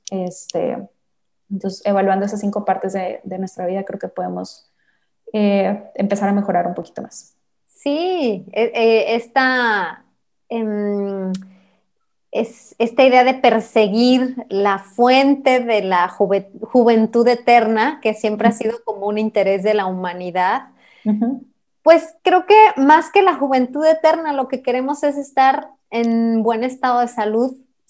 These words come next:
Speaker 2: conforme vayamos avanzando en edad. Y, y ahí está, está, son cinco puntos, cinco, cinco flancos que podemos ab-, abarcar desde ya para tener,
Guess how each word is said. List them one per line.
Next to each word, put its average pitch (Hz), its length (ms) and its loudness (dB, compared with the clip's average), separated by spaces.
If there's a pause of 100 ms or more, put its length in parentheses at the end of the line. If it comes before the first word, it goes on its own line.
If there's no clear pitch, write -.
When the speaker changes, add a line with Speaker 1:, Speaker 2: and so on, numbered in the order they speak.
(180)
Speaker 2:
conforme 233 560 2
vayamos 220 500 2
avanzando 202 540 -4
en 220 100 -6
edad. 185 320 -2 (520)
Y, 220 480 -2
y 220 100 0
ahí 254 180 2
está, 415 240 4 (240)
está, 339 240 2 (200)
son 349 160 0
cinco 381 440 0
puntos, 381 400 0 (180)
cinco, 349 640 0
cinco 269 400 0
flancos 277 600 -2
que 233 100 -4
podemos 220 440 -6
ab-, 180 280 -4
abarcar 185 560 -2
desde 196 400 -4
ya 175 240 -4
para 165 240 -6
tener, 190 380 -10